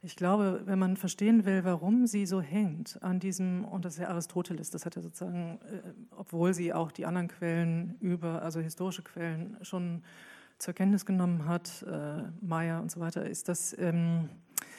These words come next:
ja, äh, ähm, ist es das aristotelische Ideal und das wird für sie interessant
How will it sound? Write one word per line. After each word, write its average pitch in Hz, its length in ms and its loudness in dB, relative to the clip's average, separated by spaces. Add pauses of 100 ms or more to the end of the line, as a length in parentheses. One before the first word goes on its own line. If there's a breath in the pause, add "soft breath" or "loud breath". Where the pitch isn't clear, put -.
(520 loud breath)
ja, 175 300 6
äh, 190 520 4 (1080 loud breath)
ähm, 170 760 2 (1120 loud breath)
ist - 180 0
es 175 140 -4
das - 220 -4
aristotelische 185 760 2
Ideal 185 380 2
und 185 140 2
das 196 200 0
wird 202 140 2
für - 140 -4
sie 196 180 2
interessant 190 800 4